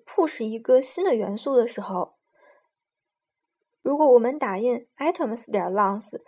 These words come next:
跟item reference点length是不是一样的呢？答案是是的，因为它们指向的是一个数组对象。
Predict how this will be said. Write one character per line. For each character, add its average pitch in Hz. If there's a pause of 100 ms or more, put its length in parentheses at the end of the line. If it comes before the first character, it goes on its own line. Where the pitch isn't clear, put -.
(240)
跟 233
item 262 (100)
reference 247
点 190
length 214 (100)
是 -
不 240
是 262
一 208
样 247
的 214
呢？ 208 (440)
答 185
案 202
是 240
是 254
的， - (720)
因 240
为 262
它 285
们 277
指 -
向 214
的 202
是 226
一 196
个 262
数 277
组 202
对 190
象。 -